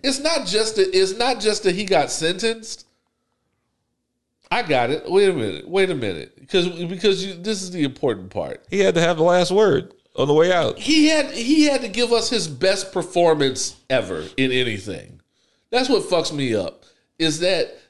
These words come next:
Speaker 1: these niggas, these niggas try to go out with a bang and give you the best performance of their career in the courtroom.
Speaker 2: Mm-mm.
Speaker 1: It ain't gonna get it.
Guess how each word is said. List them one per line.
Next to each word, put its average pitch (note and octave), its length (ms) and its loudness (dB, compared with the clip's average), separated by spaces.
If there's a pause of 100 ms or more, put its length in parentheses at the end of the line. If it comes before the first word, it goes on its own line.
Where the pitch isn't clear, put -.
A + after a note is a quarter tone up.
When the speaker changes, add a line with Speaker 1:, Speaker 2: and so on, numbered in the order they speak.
(200)
Speaker 1:
these C#4 260 2
niggas, G#3 460 -4
these C4+ 280 0
niggas G#3 320 -4
try F#3 180 2
to E3 80 2
go F3+ 200 2
out F3 200 4
with D#3 120 2
a B2+ 60 2
bang A#2+ 680 0 (1040)
and D3+ 160 -2
give E3+ 200 -4
you F3 140 -4
the D3+ 80 4
best F3+ 320 0
performance D3+ 520 -4
of A#2+ 100 -2
their A#2+ 140 2
career F#2+ 600 -4 (440)
in D#3+ 200 2
the A#2+ 100 0
courtroom. F#2 840 -2
Speaker 2:
Mm-mm. E2+ 360 -10 (1400)
Speaker 1:
It A#3+ 180 2
ain't B3 120 2
gonna B3 140 2
get D#4 240 4
it. - 260 -2